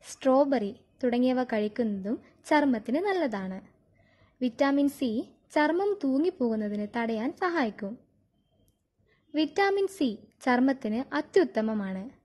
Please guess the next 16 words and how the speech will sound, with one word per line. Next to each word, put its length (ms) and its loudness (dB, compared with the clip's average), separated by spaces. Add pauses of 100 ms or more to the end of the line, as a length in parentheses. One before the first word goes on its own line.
(180)
എങ്കിലും 480 2 (280)
മറ്റ് 300 2
വിറ്റാമിനുകൾ 720 4
അടങ്ങിയ 320 -2
ഭക്ഷണങ്ങളും 720 -2
കഴിക്കാൻ 460 2
ശ്രമിക്കുക. 600 -4 (520)
ഇലക്കറികളാണ് 1000 0
ഉത്തമം. 460 -4 (1000)
തണുത്ത 340 4
വെള്ളം 380 4
ഉപയോഗിച്ച് 680 0 (340)
മുഖം 340 2
കഴുകുന്നതും 580 2 (120)
മറ്റൊരു 340 2
മാർഗമാണ്. 680 -2